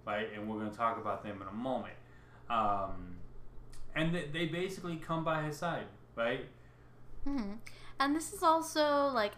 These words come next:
Speaker 2: around the same time where we find out that cool, laid-back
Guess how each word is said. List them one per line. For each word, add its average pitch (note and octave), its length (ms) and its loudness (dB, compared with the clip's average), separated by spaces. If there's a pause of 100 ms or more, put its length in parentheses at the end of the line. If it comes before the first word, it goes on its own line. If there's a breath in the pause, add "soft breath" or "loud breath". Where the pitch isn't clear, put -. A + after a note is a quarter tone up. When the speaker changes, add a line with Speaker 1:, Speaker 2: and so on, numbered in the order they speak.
Speaker 2:
around A3 420 4
the A3+ 80 -2
same A3+ 260 -2
time G#3+ 260 -2
where G3 100 0
we G#3 180 -2
find A3 380 0
out G3+ 220 -2
that F#3 200 -4 (400 loud breath)
cool, G#3+ 500 -2
laid-back G#3 680 -2